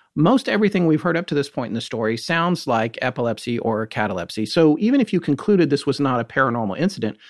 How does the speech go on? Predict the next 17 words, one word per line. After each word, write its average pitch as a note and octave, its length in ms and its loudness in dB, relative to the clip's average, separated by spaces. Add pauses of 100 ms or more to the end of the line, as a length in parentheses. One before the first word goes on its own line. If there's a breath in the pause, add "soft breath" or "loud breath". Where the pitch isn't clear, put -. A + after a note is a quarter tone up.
(180 loud breath)
committing F3+ 340 2
Rancy D3 300 0
to - 100 -6
an B2 80 -2
asylum D#3 400 -2
would C3 220 0
absolutely D3+ 640 0
not B2+ 360 0
have B2+ 140 -4
been A#2+ 180 -2
the A2 80 -2
right G#2 220 -2
course A#2+ 240 -6
of A2 80 -6
action B2+ 300 -2
either. - 340 0 (520 soft breath)
So C#3 580 2